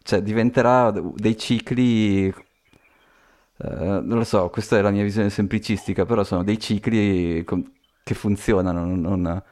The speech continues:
non sono belli, non sono eleganti, sembra un po' di barare, però funziona, cioè, non... L'altra cosa che puoi fare è tenere l'inflazione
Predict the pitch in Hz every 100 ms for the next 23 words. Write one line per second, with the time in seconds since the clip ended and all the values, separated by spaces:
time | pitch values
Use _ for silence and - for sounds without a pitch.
0 | _ 95 - 107 107 107 101 104 101 -
1 | 101 98 104 104 95 92 113 98 104 95
2 | 87 104 95 104 113 95 95 98 92 92
3 | 90 - _ - _ _ _ _ _ _
4 | _ _ - 95 92 92 95 92 - 87
5 | 87 90 90 95 - _ _ _ _ -
6 | 113 120 120 113 120 110 110 - 131 -
7 | 110 107 123 107 - 110 113 98 98 98
8 | 98 123 - - 110 104 123 139